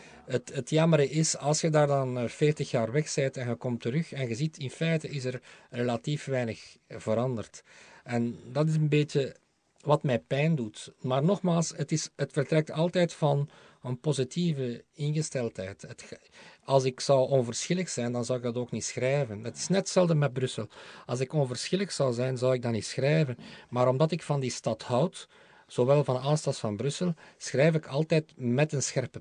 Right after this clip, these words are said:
pen. Omdat ik denk dat er toch iemand moet zeggen dat sommige zaken beter kunnen. En dan kun je, het is de taak als je opiniemaker bent, je schrijft een stuk en dan schieten ze u af. Ja, dat is normaal.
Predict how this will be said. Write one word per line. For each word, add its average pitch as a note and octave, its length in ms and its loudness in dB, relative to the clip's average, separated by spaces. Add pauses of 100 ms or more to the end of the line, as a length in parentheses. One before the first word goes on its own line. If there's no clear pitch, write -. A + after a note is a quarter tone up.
pen. D#3+ 260 2 (300)
Omdat B2 300 -2
ik A2+ 140 -8
denk D3 280 2
dat - 200 -2
er C3 120 -8
toch E3 200 -2
iemand D#3 420 4
moet A#2 200 -4
zeggen D#3 260 0
dat B2 140 -4
sommige C3+ 380 -2
zaken B2 560 -2 (120)
beter C#3+ 420 0
kunnen. F#2 320 -8 (240)
En A#2 120 -6
dan A#2+ 120 0
kun B2+ 280 -4
je, A#2+ 120 -4 (280)
het - 180 -8
is D3+ 120 2
de A#2+ 140 0
taak A#3 320 4
als D3+ 140 2
je B2+ 160 -6
opiniemaker F#3 880 2
bent, G#3+ 380 2 (640)
je B2+ 80 2
schrijft C3 360 2
een G#2+ 60 -6
stuk - 500 -2
en C3+ 160 -2
dan B2+ 120 0
schieten B2 400 -4
ze A#2 120 -4
u A2 220 -4
af. F3+ 340 -2
Ja, C#3+ 180 0
dat D#3+ 160 0
is D#3+ 140 0
normaal. D#3+ 600 2